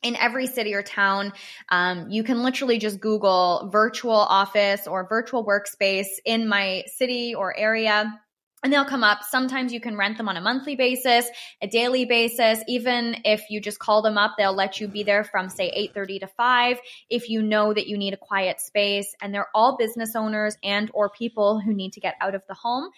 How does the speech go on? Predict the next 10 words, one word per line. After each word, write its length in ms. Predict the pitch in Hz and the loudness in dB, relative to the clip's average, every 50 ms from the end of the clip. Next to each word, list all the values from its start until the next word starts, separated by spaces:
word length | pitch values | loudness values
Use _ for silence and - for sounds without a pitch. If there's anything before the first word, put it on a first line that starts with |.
| _ _ _ | _ _ _
So 160 | - 320 302 - - | -6 -4 -2 0 0
everybody's 440 | 302 302 359 294 330 302 294 269 240 | 0 0 0 -4 -4 -4 -6 -8 -10
respectful. 720 | 247 240 - - 190 185 - - _ 208 202 202 202 196 196 | -10 -10 -4 -4 -2 -4 -4 -4 _ -2 0 0 0 -2 -4
The 80 | 196 196 | -6 -8
space 420 | - - - 226 226 247 247 - 254 | -8 -8 -4 -2 -2 -2 -4 -6 -10
is 100 | 240 - | -12 -14
quiet. 520 | - - 226 214 208 214 208 208 202 190 | -8 -2 0 2 2 4 4 4 2 2
They're 100 | - 196 | -2 -6
usually 400 | 196 202 214 220 220 - 233 233 | -6 -6 -6 -6 -6 -6 -8 -8
professional 800 | 226 - - 226 220 202 190 196 - - 220 214 202 202 202 208 | -8 -8 -10 -8 -4 -4 -4 -4 -4 -6 -4 -2 0 0 0 -2